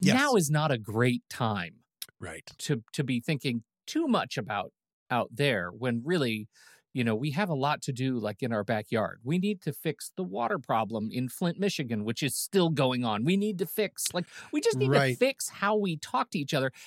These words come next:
Speaker 2: And so I think the ex-, my existential crisis would be, "Oh
Speaker 1: Why
Speaker 2: my
Speaker 1: now?
Speaker 2: God, we're
Speaker 1: <laughs>
Speaker 2: so distracted by this, the budgetary allocation for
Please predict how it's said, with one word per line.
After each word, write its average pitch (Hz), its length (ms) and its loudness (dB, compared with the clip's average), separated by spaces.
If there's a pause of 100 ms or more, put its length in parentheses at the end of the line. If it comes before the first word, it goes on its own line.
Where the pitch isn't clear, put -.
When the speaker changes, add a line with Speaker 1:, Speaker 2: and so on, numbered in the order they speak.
(120)
Speaker 2:
And 202 160 0
so 190 280 2
I 220 140 0
think 226 200 -4
the 175 160 0
ex-, 196 180 0
my 202 280 2
existential 151 840 -2 (240)
crisis 208 580 0
would 123 180 -2
be, 127 280 0 (320)
"Oh 123 80 2
Speaker 1:
Why 139 140 6
Speaker 2:
my 147 40 4
Speaker 1:
now? 147 340 4
Speaker 2:
God, - 180 2
we're 202 200 4
Speaker 1:
<laughs> - 0 -
Speaker 2:
so 220 300 4
distracted 165 960 2 (260)
by 139 500 4 (320)
this, 147 360 2
the 156 140 2
budgetary 175 600 2
allocation 135 640 0
for 127 380 0